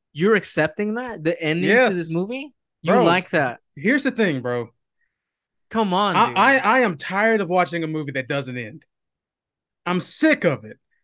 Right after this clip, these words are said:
Speaker 2: I'm tired of watching a movie that ends and it kinda sets up something just for that something to either get canceled or for it to come out and it be ass. <laughs>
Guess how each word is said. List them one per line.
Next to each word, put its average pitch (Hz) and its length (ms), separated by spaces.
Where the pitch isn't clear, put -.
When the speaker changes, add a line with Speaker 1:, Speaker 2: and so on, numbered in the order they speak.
Speaker 2:
I'm 139 120
tired 233 260
of 220 80
watching 196 320
a 180 60
movie 143 340
that 131 220
ends 196 500
and 151 120
it 139 100
kinda 151 220
sets 202 380
up 190 160
something 196 560
just 160 240
for 160 180
that 151 200
something 151 360
to 139 80
either 127 160
get 110 220
canceled 170 640
or 147 180
for 139 160
it 139 40
to 226 80
come 185 200
out 175 180
and 131 100
it 135 80
be 143 140
ass. 120 460
<laughs> - 280